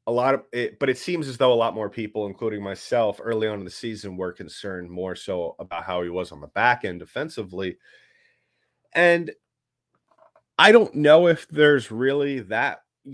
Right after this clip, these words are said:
there was a little bit, you know, reason for concern. You know, I spoke about it on episodes, um, in November, where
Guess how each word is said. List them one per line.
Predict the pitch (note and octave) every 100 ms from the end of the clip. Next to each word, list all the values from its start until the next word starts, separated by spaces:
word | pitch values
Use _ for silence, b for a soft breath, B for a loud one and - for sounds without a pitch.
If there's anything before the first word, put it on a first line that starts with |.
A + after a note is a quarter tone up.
| B2+
there | D3 D3
was | F3 G3
a | E3+
little | D3 C3+
bit, | B2 A2+ G#2 - _ _ _
you | B2
know, | G2+
reason | F2+ A#2 G#2+ G#2+
for | F#2+ A2+ A2
concern. | G2+ - D#2+ - - B2 G#2+ F2 D#2+
You | E2
know, | F#2 F#2
I | F#2+
spoke | - C3 C3
about | G2+ G#2 G2+
it | F#2+
on | F2+
episodes, | F2+ G#2+ G#2+ - F#2 E2+ D#2+ - - b b b b b - _
um, | F2 F2 E2 D#2 D#2 _ _ _ _ _ _ _ _ C3
in | B2+
November, | B2 G2+ F#2 D#3 D#3+ G#2 F#2
where | G2 G#2 G2+ G2